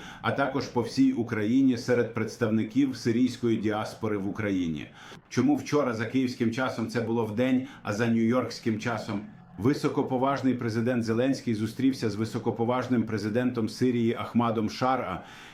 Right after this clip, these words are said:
і було підписано протокол про відновлення дипломатичних відносин між Сирією та Україною. Цей крок викликав чудову реакцію як в українському, так і в сирійському середовищі. І, як я вже зазначав, особливо серед представників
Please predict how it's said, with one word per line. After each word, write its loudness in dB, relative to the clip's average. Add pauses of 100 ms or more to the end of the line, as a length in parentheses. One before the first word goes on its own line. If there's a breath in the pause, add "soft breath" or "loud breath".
і 0
було 2
підписано 0
протокол 0
про 0
відновлення 2
дипломатичних 0
відносин 0
між -2
Сирією 2
та -2
Україною. 0 (400 loud breath)
Цей 0
крок -2
викликав -2
чудову 0
реакцію 0
як -2
в 0
українському, 2
так -4
і 0
в -6
сирійському 0
середовищі. 0 (360 loud breath)
І, 0 (240)
як -2
я 0
вже -2
зазначав, -2
особливо 0
серед -4
представників 0